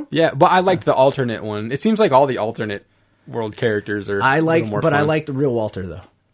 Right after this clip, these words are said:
Speaker 2: Oh, of course.
Speaker 1: Better than Walternate.
Speaker 2: Better than
Speaker 1: Which,
Speaker 2: Walternate.
Speaker 1: he, it's weird to me.
Speaker 2: And Faux Livia. I love
Speaker 1: Yeah.
Speaker 2: those names. It's
Speaker 1: <laughs>
Speaker 2: like, Walternate.
Speaker 1: It's weird to me that you don't see,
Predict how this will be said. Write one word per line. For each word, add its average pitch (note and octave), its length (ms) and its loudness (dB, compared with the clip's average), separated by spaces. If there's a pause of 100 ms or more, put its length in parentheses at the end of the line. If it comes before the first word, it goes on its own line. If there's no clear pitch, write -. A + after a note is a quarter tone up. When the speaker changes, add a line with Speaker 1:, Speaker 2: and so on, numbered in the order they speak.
(100)
Speaker 2:
Oh, D#3 160 4
of A#2 100 -6
course. A#2 280 0
Speaker 1:
Better A2 180 -2
than G2 160 -6
Walternate. F#2+ 340 -6
Speaker 2:
Better A#2 180 0
than G#2+ 120 -4
Speaker 1:
Which, F3 240 0
Speaker 2:
Walternate. - 160 2
Speaker 1:
he, B3+ 80 0
it's F#3+ 200 -4
weird E4+ 320 2
to E4+ 60 2
me. C#4+ 240 2
Speaker 2:
And D#3 180 4
Faux A#2 300 0
Livia. G#2+ 300 -2
I D3 80 2
love E3+ 240 2
Speaker 1:
Yeah. B2 80 -4
Speaker 2:
those A#2+ 260 2
names. B2+ 300 2
It's C3 100 2
Speaker 1:
<laughs> - 0 -
Speaker 2:
like, D#3+ 140 -4 (220)
Walternate. E2 540 -10
Speaker 1:
It's A3 160 4
weird C#4+ 400 0
to G3 60 2
me G3 200 0
that F#3 120 -2
you C#3+ 140 0
don't D3 260 -2
see, E3 380 -4